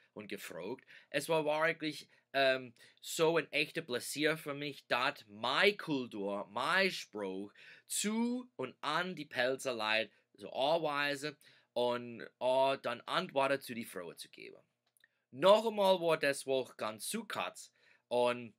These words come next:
aber, nicht un, aber, ich muss ehrlich sagen, die Pelzer Leute, und ich hab das oft in den Pals gezahlt letzte Woche, die Pelzer Leute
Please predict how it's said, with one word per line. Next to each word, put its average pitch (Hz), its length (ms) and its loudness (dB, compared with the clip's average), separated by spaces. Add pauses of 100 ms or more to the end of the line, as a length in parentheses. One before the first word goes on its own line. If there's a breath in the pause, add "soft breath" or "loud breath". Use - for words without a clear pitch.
(1200)
aber, 135 420 0 (160)
nicht - 240 -4
un, 95 260 -8 (200)
aber, 104 420 0 (180)
ich 95 200 -20
muss 104 160 -12
ehrlich 113 400 -2
sagen, 78 400 -8
die 101 80 -18
Pelzer 117 400 -4
Leute, 90 360 -6
und 101 80 -14
ich 104 160 -14
hab 123 180 -6
das 123 260 -6
oft 117 320 -2 (420 soft breath)
in 143 260 -4
den 127 160 -8
Pals 104 380 -4
gezahlt 101 440 -6
letzte 87 360 -14
Woche, 82 220 -16
die 101 80 -20
Pelzer 123 400 -6
Leute 107 360 -2